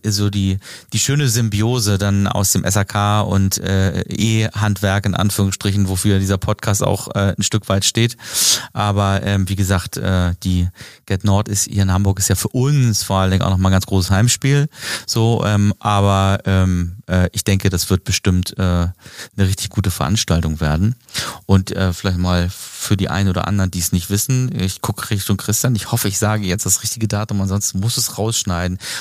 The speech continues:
vom einundzwanzigsten bis zum dreiundzwanzigsten elften hier in Hamburg findet die Get Nord statt. Und, ähm, genau, jetzt sag mir, jetzt wirf mir doch mal bitte ganz kurz zu, Halle.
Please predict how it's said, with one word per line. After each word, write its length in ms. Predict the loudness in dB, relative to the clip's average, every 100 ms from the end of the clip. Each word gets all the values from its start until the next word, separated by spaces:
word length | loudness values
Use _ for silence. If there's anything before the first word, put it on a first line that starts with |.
| -4
vom 180 | -2 -2 _
einundzwanzigsten 1200 | -6 -4 -2 -4 -4 -4 -4 -2 -2 -4 -6 -10 -14 _
bis 380 | -4 -2 -2 -2
zum 260 | -4 -4
dreiundzwanzigsten 1160 | -4 -4 0 0 0 -2 -2 -2 -2 -2 -2 -6 -6
elften 540 | -2 0 0 -2 0 0 -2 -10 -14
hier 260 | -6 -2 0
in 140 | 2
Hamburg 300 | 2 0 -2
findet 260 | 0 0 0
die 60 |
Get 220 | -2 -2 0
Nord 200 | 0 0
statt. 320 | 0 -2 -2 -10 -8 -8 -10
Und, 420 | -4 0 0 0 -4
ähm, 500 | -2 0 2 0 -4 -6
genau, 320 | -2 0 -2 -6 -6
jetzt 160 | -4 -2
sag 180 | -2 2
mir, 140 | 0 0 -16 -6
jetzt 220 | -2 0
wirf 140 | 0
mir 100 | 0
doch 100 | 0
mal 60 | 0
bitte 160 | 0 0
ganz 200 | -2 -2
kurz 200 | -4 -2
zu, 280 | 0 0
Halle. 300 | 2 0 0